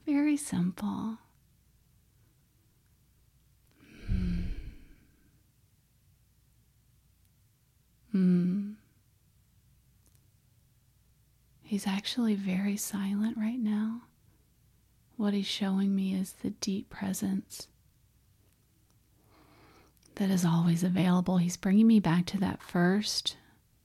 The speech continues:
spiritual awakening, that first experience, that visceral experience of presence. And he is showing and teaching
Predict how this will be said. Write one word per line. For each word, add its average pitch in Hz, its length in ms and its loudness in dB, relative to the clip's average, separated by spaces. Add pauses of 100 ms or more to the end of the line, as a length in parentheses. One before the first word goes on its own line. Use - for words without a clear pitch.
(300)
spiritual 190 600 -2
awakening, 185 480 0
that 190 160 -2
first 208 420 2
experience, 196 760 0
that - 200 -2
visceral 190 560 2
experience 190 640 -2
of - 140 -8
presence. 208 640 -4 (1040)
And 185 80 6
he 190 100 8
is 175 100 6
showing 202 500 6
and 175 140 6
teaching 202 760 4